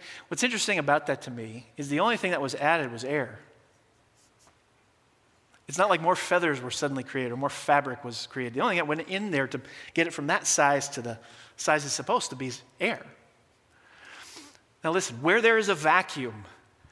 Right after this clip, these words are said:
for lack of joy, resentment will come flooding in to replace it.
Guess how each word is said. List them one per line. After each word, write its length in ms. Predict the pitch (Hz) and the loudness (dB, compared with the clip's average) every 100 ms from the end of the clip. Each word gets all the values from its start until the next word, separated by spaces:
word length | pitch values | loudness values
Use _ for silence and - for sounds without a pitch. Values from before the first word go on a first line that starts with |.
| _ | _
for 220 | - - | -10 -2
lack 280 | 156 151 160 | 4 4 4
of 140 | 160 131 | -2 -4
joy, 500 | - 139 117 113 104 - _ _ _ _ _ - - - _ _ _ | -2 -2 -2 -8 -18 -20 _ _ _ _ _ -20 -20 -20 _ _ _
resentment 600 | 147 151 143 202 214 196 | -2 2 4 2 2 -4
will 120 | 160 | -2
come 200 | 151 160 | -2 -4
flooding 440 | 147 - 180 175 151 | -6 0 2 4 2
in 140 | 151 | -2
to 100 | 131 | -2
replace 460 | 117 - 127 113 | -6 -6 -6 -4
it. 100 | - | -10